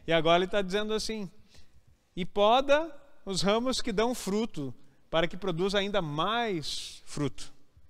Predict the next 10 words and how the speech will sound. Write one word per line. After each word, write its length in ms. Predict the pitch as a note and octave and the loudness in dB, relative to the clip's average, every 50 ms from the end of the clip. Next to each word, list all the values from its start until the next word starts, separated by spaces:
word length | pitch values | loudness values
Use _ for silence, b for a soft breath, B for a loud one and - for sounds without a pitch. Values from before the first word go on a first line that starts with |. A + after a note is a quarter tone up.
| - _ _ _ _ _ - b b b b b b | -20 _ _ _ _ _ -20 b b b b b b
Você 220 | D#3 D3 - G#3+ | -2 0 2 2
agora 260 | G#3+ G3 G#3+ A3+ A#3 | 2 4 4 4 4
é 20 | A#3 | 2
um 60 | G#3 | 2
ramo 300 | D#3 C#3+ G3+ A#3 B3 B3+ | 2 2 0 0 2 0
enxertado, 680 | A#3+ - - A#3 A3 G3+ - G3+ F#3+ F3+ D#3+ D3 C3+ - b b b b | -2 2 2 2 2 4 4 4 4 4 2 0 -4 -8 b b b b
que 100 | - E3 | -6 0
vai 160 | D3 D#3+ D#3+ | 4 4 4
produzir 560 | - - F#3 F#3 F3 E3+ D#3 D#3 G3 G3+ G3 - - - | 4 4 -2 -2 -2 -2 0 0 0 0 -2 -6 -10 -6
fruto. 400 | - - A#3+ B3 - - C3 G#2+ | 0 2 2 2 2 0 -6 -8